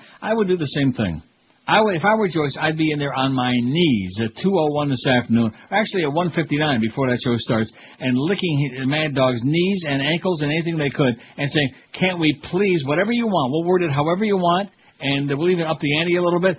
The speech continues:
and please don't go nowheres, please." That's what I would be doing right now.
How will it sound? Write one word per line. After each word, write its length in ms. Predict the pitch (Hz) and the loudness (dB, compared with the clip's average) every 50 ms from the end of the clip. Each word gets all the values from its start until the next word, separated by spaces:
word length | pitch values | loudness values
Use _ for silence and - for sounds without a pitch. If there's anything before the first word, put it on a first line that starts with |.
| - - - | -6 -10 -6
and 180 | 131 147 139 - | -4 -4 -4 0
please 460 | 147 165 175 190 202 208 214 202 160 | 0 0 0 0 0 -2 -2 -2 0
don't 180 | 175 180 175 - | 0 0 2 2
go 140 | 185 175 170 | 0 0 2
nowheres, 440 | 160 156 151 147 143 135 131 131 - - | 2 2 0 2 2 2 0 0 -2 -2
please." 340 | 135 131 113 95 78 80 - - | -2 0 0 0 -2 -6 -2 0
That's 180 | 180 202 196 190 | 2 2 2 2
what 100 | 185 190 | 2 2
I 120 | 202 196 | 2 2
would 160 | 180 147 117 | 2 2 2
be 100 | 120 120 | 2 2
doing 260 | 113 117 113 113 113 - - | 2 2 0 -2 -4 -6 0
right 280 | 147 180 202 214 196 185 | 6 6 6 6 6 4
now. 400 | 185 165 147 120 95 80 - | 2 2 2 2 -2 -6 -10